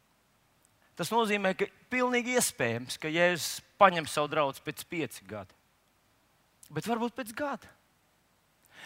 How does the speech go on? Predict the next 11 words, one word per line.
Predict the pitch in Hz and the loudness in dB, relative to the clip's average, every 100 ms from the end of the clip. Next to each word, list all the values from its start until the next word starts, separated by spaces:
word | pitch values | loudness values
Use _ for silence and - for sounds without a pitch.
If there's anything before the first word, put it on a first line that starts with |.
| - | 0
Patiesībā | 247 277 277 214 214 175 151 - - _ _ _ _ _ | 4 4 4 4 6 6 6 2 -18 _ _ _ _ _
tas | 185 160 | -2 0
var | 202 | 2
notikt | 208 156 - | 2 0 -4
pēc | 165 180 | -4 0
mēneša. | 202 208 180 - - - - - _ _ _ _ _ _ _ _ _ _ _ _ _ _ _ _ _ _ _ | 2 2 -2 -8 -12 -14 -20 -20 _ _ _ _ _ _ _ _ _ _ _ _ _ _ _ _ _ _ _
Un | 175 | 2
esmu | 208 208 180 _ _ _ _ _ _ _ _ _ 147 | 2 0 -10 _ _ _ _ _ _ _ _ _ 2
dzirdējis | 175 202 175 151 180 | 4 8 6 6 6
mācītājs, | 208 202 175 165 151 - | 6 6 0 2 2 2
kurš | 156 | -8